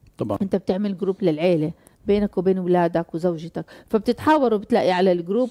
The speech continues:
Speaker 2: واللي بيحكي كلمة واللي كل-، ك-، كتير نحن بناء على هذا الحوار على الجروب، لأنه كل واحد بمنطقة، هو جزء من كأنه الاجتماع الأسري بس الافتراضي. <laughs> يعني في عالم الافتراض مش عالم الواقع،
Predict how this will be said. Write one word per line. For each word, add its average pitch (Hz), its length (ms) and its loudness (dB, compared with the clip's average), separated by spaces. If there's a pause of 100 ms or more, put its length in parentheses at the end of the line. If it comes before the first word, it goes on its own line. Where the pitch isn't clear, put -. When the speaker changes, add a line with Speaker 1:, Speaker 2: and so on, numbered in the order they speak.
Speaker 2:
واللي 202 220 0
بيحكي - 300 -8
كلمة 208 320 0
واللي 190 160 -2
كل-، 190 260 -4
ك-، - 640 -8
كتير 330 480 2
نحن 202 260 -4
بناء 269 420 0
على 208 220 2
هذا 196 120 -2
الحوار 180 400 0
على 170 200 2
الجروب، 160 500 -2
لأنه 185 220 -4
كل 214 140 -6
واحد 196 340 -2
بمنطقة، 170 600 -6 (440)
هو 277 100 2
جزء 269 460 -2
من 175 300 -8
كأنه 160 400 -6
الاجتماع 180 640 -6
الأسري 190 420 -2
بس 196 220 -4
الافتراضي. 185 840 -2 (340)
<laughs> 196 360 0
يعني 185 240 0
في 202 120 -2
عالم 202 300 2
الافتراض 196 540 0
مش 190 160 -10
عالم 175 280 -2
الواقع، 175 440 -2